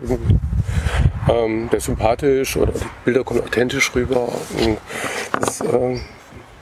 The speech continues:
passt ganz gut, glaub ich. Wenn, äh, wenn sich Leute bei mir vorstellen, dann, ähm, dann, äh,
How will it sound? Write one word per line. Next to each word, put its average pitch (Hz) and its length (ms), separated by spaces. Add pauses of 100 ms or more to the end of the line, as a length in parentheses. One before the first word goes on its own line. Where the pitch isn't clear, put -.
(540)
passt - 240
ganz 131 180
gut, 151 220
glaub 117 240
ich. 117 160 (1120)
Wenn, 120 440 (160)
äh, - 20 (240)
wenn 117 140
sich - 380
Leute 123 240
bei 113 120
mir 120 240
vorstellen, 160 640
dann, 127 360
ähm, - 520 (1040)
dann, 120 300
äh, 110 80